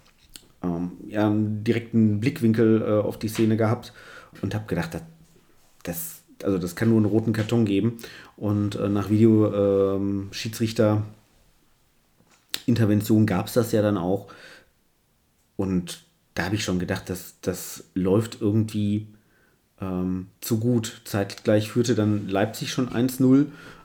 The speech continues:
Ähm, dann sagte mein Me-, Nebenmann auch schon, sagte, das läuft hier viel zu gut, das kann, das kann überhaupt nicht gut gehen. Und, ähm, ja, dann hattest du dieses, äh, dieses eins zu null,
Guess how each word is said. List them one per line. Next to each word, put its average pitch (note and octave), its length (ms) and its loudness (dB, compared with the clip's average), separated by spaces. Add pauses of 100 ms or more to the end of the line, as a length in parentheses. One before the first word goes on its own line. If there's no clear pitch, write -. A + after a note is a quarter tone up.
Ähm, G#2+ 220 -4
dann G2+ 160 0
sagte G#2 220 -4
mein F#2 220 0
Me-, G#2+ 160 -2
Nebenmann G#2+ 360 2
auch A#2 160 -6
schon, - 120 -16
sagte, - 220 -18
das - 200 -16
läuft E2 200 -6
hier - 140 -10
viel B2+ 200 -4
zu C3 160 -6
gut, A#2+ 200 -8
das E2 160 -10
kann, A2+ 280 -6 (240)
das - 200 -6
kann A#2+ 160 -2
überhaupt F#2+ 320 -4
nicht - 180 -10
gut G#2+ 180 -6
gehen. A#2 300 2 (380)
Und, A2 680 4
ähm, G2+ 680 2 (1200)
ja, F#2+ 300 -4 (140)
dann F2 160 0
hattest G#2+ 280 -4
du A#2 60 2
dieses, G#2 580 -4
äh, F2+ 360 -2 (200)
dieses G#2 240 -4
eins A#2 360 -2
zu A2+ 100 0
null, C#3 380 4